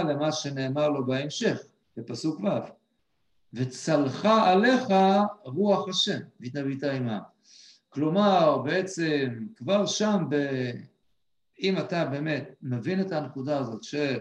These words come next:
המסורת שאתה מקבל מרחל אמך, ומהתפקיד המיוחד של גבול בנימין, אז זה הדבר שיאפשר את סליחת רוח השם עליך, ואת התאמתך אכן ל-, לתפקיד.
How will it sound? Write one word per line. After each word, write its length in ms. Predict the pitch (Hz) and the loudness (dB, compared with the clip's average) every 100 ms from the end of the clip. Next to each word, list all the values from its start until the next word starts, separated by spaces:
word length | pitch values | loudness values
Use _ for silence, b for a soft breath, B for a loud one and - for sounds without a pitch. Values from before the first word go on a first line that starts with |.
| - b b b - | -8 b b b -6
המסורת 480 | 123 123 175 180 180 | -4 -2 -2 -2 -2
שאתה 200 | 170 151 | -2 -4
מקבל 300 | 143 143 160 | -2 0 0
מרחל 640 | 156 139 127 165 165 147 - _ | 0 -2 -2 -2 -2 -4 -8 _
אמך, 280 | 131 117 127 107 - _ _ _ _ _ | -10 -8 -6 -8 -10 _ _ _ _ _
ומהתפקיד 580 | 113 127 127 147 - 185 | -6 -4 -4 -6 -4 -2
המיוחד 360 | 190 165 156 175 | 0 -2 -2 -4
של 220 | - 135 | -2 -4
גבול 480 | - 107 127 185 170 | -6 -6 0 2 2
בנימין, 720 | 156 156 151 160 214 190 185 - _ _ _ _ | 0 -2 -2 0 2 2 -2 -8 _ _ _ _
אז 200 | 139 131 | -6 -6
זה 240 | 117 180 | -2 2
הדבר 320 | 202 160 185 185 | 4 2 0 0
שיאפשר 800 | - 156 143 - - 202 208 180 | 0 2 2 0 -4 -2 0 0
את 80 | 175 | -4
סליחת 520 | - 139 135 196 190 | -6 -8 0 0 2
רוח 320 | 147 208 185 | -2 -2 -2
השם 300 | 175 180 175 | -6 -6 -6
עליך, 320 | 165 156 156 - - _ _ _ _ _ | -4 -6 -10 -14 -18 _ _ _ _ _
ואת 200 | 120 127 | -6 -4
התאמתך 560 | 123 123 139 131 131 - | -4 -6 -6 -6 -6 -2
אכן 640 | 208 - - 196 185 180 175 - _ _ _ _ - | 0 0 0 2 2 0 -8 -14 _ _ _ _ -6
ל-, 720 | 139 160 160 156 - - 135 | 0 2 4 2 -2 -6 0
לתפקיד. 560 | 123 - 131 - 95 | 0 0 -8 -10 -16